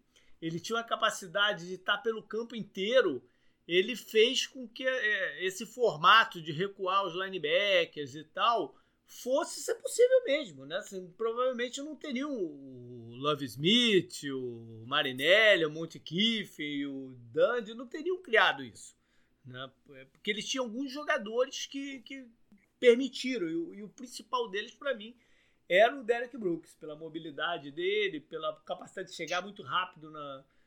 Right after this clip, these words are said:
na, na bola e no, no, no, no lance, né? Então o Derrick Brooks é um... E outra,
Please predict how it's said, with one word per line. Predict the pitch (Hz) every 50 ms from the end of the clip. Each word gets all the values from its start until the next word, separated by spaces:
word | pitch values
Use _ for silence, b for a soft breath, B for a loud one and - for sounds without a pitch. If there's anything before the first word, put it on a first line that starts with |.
| _ _ _ _ -
na, | 143 139 135 135 135
na | 143 156 156
bola | 147 123 139 165 196 202 196 185 165 - -
e | 208 202 240 262
no, | 240 233 220 202 180 165 156
no, | 156 151 151 147 143 139 131 127 127 120 120 120 123 123
no, | 131 135 135 139 143
no | 147 160 160
lance, | 147 143 143 160 185 196 190 - - - -
né? | - 135 143 160 -
Então | - 156 151 156
o |
Derrick | 156 165 175 165 165 _
Brooks | 139 127 139 151 156 160 - - -
é | 165
um... | 160 156 143 131 127 131 135 _ -
E | 220 240 285
outra, | 277 247 240 254 240 - - 151 131